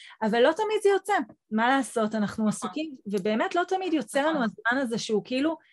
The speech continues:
Speaker 1: עכשיו מוגדר זמן משחק.
Speaker 2: נכון.
Speaker 1: אבל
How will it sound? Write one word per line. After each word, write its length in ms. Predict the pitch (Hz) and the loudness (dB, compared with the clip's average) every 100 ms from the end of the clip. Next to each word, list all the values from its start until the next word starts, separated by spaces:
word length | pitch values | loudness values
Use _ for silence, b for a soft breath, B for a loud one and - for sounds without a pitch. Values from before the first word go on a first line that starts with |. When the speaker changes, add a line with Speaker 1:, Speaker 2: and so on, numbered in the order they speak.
| b b | b b
Speaker 1:
עכשיו 300 | - - 302 285 | -8 2 2 2
מוגדר 400 | 208 208 269 262 | 2 2 4 2
זמן 360 | 196 202 202 | 2 2 2
משחק. 480 | 202 - - 190 - - B B 214 | 0 -4 -4 -4 -6 -20 B B -18
Speaker 2:
נכון. 260 | 196 190 175 _ _ - | -14 -14 -16 _ _ -10
Speaker 1:
אבל 260 | 185 202 | -2 2